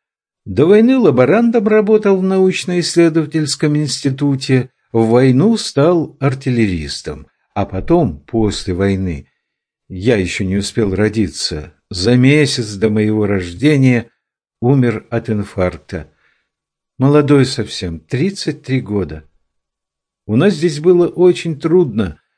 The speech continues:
Мама рассказывала, мертвые на улицах так и лежали. Упадет от голода и конец. Да еще немцы бомбили. Из орудий каждый день обстреливали. Такой подлый народ.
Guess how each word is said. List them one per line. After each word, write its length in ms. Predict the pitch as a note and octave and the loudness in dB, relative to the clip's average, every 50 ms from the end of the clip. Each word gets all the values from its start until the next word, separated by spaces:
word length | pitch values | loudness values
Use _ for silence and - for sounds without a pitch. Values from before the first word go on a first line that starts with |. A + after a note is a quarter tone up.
| _ _ - | _ _ -4
Мама 360 | C3 D3+ D#3+ C#3 G#2 G2+ G#2 | -2 0 0 0 0 2 2
рассказывала, 720 | A2+ A#2+ - - - - C3 G2+ F2 G#2 G2+ G2+ G2+ G2 | 0 0 -2 0 0 2 2 2 2 0 0 0 0 0
мертвые 600 | G2 G#2+ A#2+ D3 F#3+ F#3+ - - - B2+ B2+ B2+ | 2 2 2 2 2 2 0 -2 0 0 2 2
на 140 | B2 B2+ B2+ | 4 4 2
улицах 800 | C3 E3 G3+ A3+ G#3 F#3 C#3+ B2+ - - G#2 E2+ - - _ _ _ _ _ | 2 2 2 0 0 -2 -2 -2 -4 -4 -4 -4 -6 -12 _ _ _ _ _
так 260 | - D3+ E3+ F#3+ - G#3 | -4 -2 -2 -2 -2 -2
и 40 | |
лежали. 600 | F#3+ F3+ D#3 A#2 G2 G#2+ C3 D#3 C#3+ B2+ A#2 - _ _ _ _ _ _ _ _ _ _ _ - | 0 0 0 2 2 2 2 2 0 -2 -6 -8 _ _ _ _ _ _ _ _ _ _ _ -10
Упадет 480 | A#2+ G#2 - B2 C3 D3 A3+ G#3+ A3 F3+ | -6 -4 -2 0 2 2 2 2 2 0
от 140 | D#3 B2 | -2 -2
голода 400 | G#2+ C3 C#3 C3 B2+ A#2+ F#2+ F#2 | -2 -2 -2 -2 -2 -4 -6 -8
и 240 | E2 - _ - - D2+ | -12 -12 _ -10 -10 -8
конец. 640 | - F#2 E2 D#2 F#2 A2 A2+ - - - - _ _ _ _ _ _ _ _ _ _ _ _ _ _ _ _ _ _ _ - | -6 -6 -6 -4 -4 -4 -6 -6 -10 -16 -16 _ _ _ _ _ _ _ _ _ _ _ _ _ _ _ _ _ _ _ -4
Да 120 | F2 G2 | 0 2
еще 320 | C3 E3 D#3 - - G3+ G3+ | 2 2 2 2 2 4 4
немцы 380 | G3 G3 F#3+ F3+ - - F#3+ F3 | 4 4 2 2 0 0 0 2
бомбили. 720 | D#3+ F3 E3+ E3 D3 C#3 C#3+ C3+ A2+ F#2+ F2 D#2+ C#2+ - _ _ _ _ _ _ _ _ _ - | 2 2 0 2 2 4 4 4 4 4 0 -2 -4 -8 _ _ _ _ _ _ _ _ _ -2
Из 180 | A2+ A2+ G2+ G#2 | -2 0 2 2
орудий 500 | G#2 F#2+ G#2+ A#2+ C3+ C3 B2 C#3 C3+ B2+ | 2 4 4 4 4 4 4 2 2 2
каждый 400 | C3 C#3+ C3 B2 G2 G#2+ B2+ A2+ | 0 0 0 2 2 0 0 2
день 240 | A#2 A#2+ A#2 A#2 | 2 2 2 2
обстреливали. 920 | A2+ A2 - - - A2 A2 G#2+ G2+ F2 F2+ F2 E2+ F2+ F2 F2 E2 - _ _ _ _ _ _ _ _ _ _ _ _ _ - | 0 -2 -4 -8 -4 -2 0 0 0 0 -4 -4 -6 -6 -6 -6 -8 -10 _ _ _ _ _ _ _ _ _ _ _ _ _ -4
Такой 420 | - A2 G#2 - - C#3 A2+ F2+ | -4 -4 -2 0 2 2 2 2
подлый 680 | - - _ - - F3 G#3 F#3 B2+ B2+ C3 C3 B2+ | -2 -8 _ 0 2 2 2 2 2 2 4 4 4
народ. 580 | A#2+ A#2 A#2 A#2 A2+ G#2 F2+ E2+ - - _ | 4 4 2 2 2 0 -2 -4 -8 -12 _